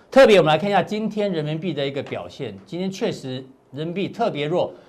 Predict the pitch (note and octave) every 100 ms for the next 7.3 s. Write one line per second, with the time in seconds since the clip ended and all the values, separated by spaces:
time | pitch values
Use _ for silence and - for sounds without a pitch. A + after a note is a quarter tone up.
0 | _ - A3+ A#3 A#3 A3 B2+ A#2+ F#3+ F#3+
1 | D#3+ G#2+ G#2+ B3+ G3+ D3 C#3 A2 C3 C3+
2 | - C3+ F#3 F3+ C#3 G2 - _ - -
3 | B3 B3+ - D3+ A#2+ - G3 G#3 G#3 G3
4 | - E3+ C3 G#2 F3 F3 D#3 A2 G2+ G#2
5 | - C#3+ C3 G#3 F3 E3 C#3+ - - -
6 | A3+ A3+ G3+ F3 D3+ C#3 D#3 C3+ - D#3+
7 | D#3 D#3+